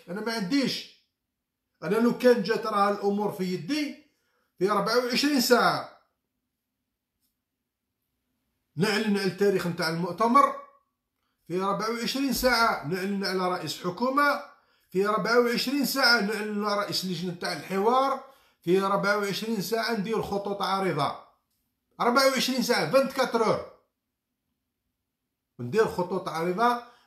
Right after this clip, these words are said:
للخروج للجزائر من الازمه نتاعها نهائياً، وتشارك الاجيال وتشارك هذه الكفاءات وهذه الاطارات، ويشاركوا هذه الناس اللي راهم في الحراك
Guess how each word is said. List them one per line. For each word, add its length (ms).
للخروج 600
للجزائر 640
من 100
الازمه 460
نتاعها 480
نهائياً، 800
وتشارك 540
الاجيال 800
وتشارك 640
هذه 280
الكفاءات 580
وهذه 200
الاطارات، 500
ويشاركوا 560
هذه 60
الناس 360
اللي 120
راهم 200
في 60
الحراك 520